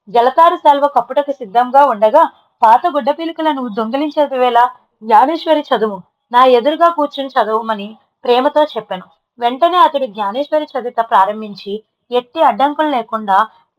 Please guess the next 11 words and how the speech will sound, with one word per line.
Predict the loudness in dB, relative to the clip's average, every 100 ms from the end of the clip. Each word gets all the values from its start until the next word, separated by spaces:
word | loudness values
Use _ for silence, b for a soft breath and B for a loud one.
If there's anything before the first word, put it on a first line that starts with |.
| _ _ -10
ఎట్టి | -2 2
అడ్డంకులు | 2 0 -2 -2
లేక | -4 -2 -2
నిర్విఘ్నంగా | -2 -4 -6 -4 -6 -2 -2
మొదటిసారిగా | -2 -2 -4 2 2 2 0
పారాయణ | 0 2 2 0 -8
ముగించగలిగాను. | -10 -12 -8 -6 -6 -8 -16 _ _ _ 0
బాబా | 2 4 4
నిన్ను | 0 -2 -4
గొడ్డలతో | -4 -2 -2 -2 -4
చంపుదును | -6 -6 -4 -4 -4